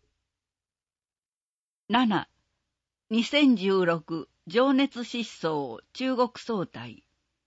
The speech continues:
を開催します。高校生最大のスポーツの祭典、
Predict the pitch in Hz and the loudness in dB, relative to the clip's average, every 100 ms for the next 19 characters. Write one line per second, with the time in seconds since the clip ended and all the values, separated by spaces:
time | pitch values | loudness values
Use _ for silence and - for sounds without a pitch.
0 | _ - 208 131 196 190 - 165 160 - | _ -4 -2 -2 -4 -4 -2 -4 -4 -4
1 | 143 131 - _ _ _ _ _ _ _ | -6 -6 -12 _ _ _ _ _ _ _
2 | _ _ _ - _ _ _ _ 285 302 | _ _ _ -20 _ _ _ _ -2 -2
3 | 285 277 277 - 202 190 226 240 220 214 | 0 2 2 2 0 2 -2 -2 2 2
4 | 202 202 - - 285 - 190 165 - 185 | 2 0 -6 -4 -4 -2 0 -2 0 -2
5 | 160 - 160 156 | -2 0 0 0